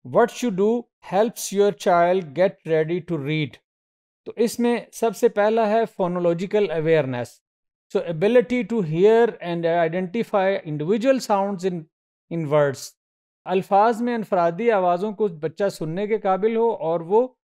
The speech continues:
उनको पहचान कर वर्ड्स बना सके, जैसे राइमिंग वर्ड्स है and syllables है।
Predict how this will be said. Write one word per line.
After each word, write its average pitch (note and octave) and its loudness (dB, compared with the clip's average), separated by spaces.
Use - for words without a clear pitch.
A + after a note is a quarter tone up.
उनको G3+ 0
पहचान F#3 -2
कर G3+ -2
वर्ड्स D#3 2
बना C#3 -4
सके, A#2 -10
जैसे G#3 4
राइमिंग F#3+ -2
वर्ड्स F#3+ 2
है F#3 -2
and F3 -6
syllables D#3 -2
है। G#2+ -12